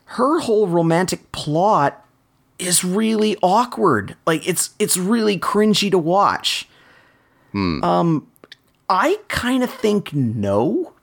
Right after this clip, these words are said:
Speaker 1: because I
Speaker 2: Okay.
Speaker 1: kinda think that the plot would stand on its own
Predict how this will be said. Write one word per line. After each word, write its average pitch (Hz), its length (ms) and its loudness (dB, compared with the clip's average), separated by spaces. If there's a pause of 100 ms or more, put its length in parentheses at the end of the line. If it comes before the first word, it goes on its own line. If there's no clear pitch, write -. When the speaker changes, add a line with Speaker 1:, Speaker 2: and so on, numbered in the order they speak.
(120)
Speaker 1:
because 185 400 -2
I 220 160 0 (200)
Speaker 2:
Okay. 143 240 0
Speaker 1:
kinda 302 340 0
think 233 460 -2
that 175 240 -4
the 190 60 0
plot 196 520 0
would 165 220 0
stand 175 540 0
on 170 200 0
its 165 240 -2
own 160 480 0